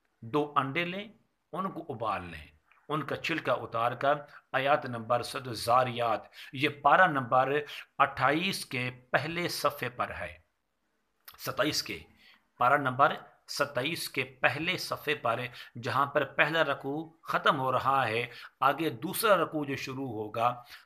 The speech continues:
سورت کا تیسرا ہوگا اور سپارے کا یہ پہلا رکوع ہوگا۔ اس کے اوپر آیات نمبر سینتالیس لکھیں پہلے انڈے پر، اور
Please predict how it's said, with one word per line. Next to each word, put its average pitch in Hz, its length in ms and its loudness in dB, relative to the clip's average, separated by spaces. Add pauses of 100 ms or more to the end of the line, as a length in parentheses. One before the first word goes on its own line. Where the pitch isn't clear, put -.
(100)
سورت 190 480 4
کا 139 100 4 (140)
تیسرا 135 420 0
ہوگا 165 280 4 (180)
اور 156 220 4
سپارے 131 480 -2
کا 143 140 -4
یہ 135 280 -2 (220)
پہلا 160 280 0
رکوع 117 320 -4
ہوگا۔ 92 300 -8 (600)
اس - 200 -2
کے 147 80 -2
اوپر 135 280 2 (140)
آیات 139 360 4
نمبر 123 340 -4
سینتالیس 123 760 0
لکھیں 170 380 -8 (240)
پہلے 139 280 0
انڈے 113 280 -4
پر، 87 220 -4 (440)
اور 160 120 4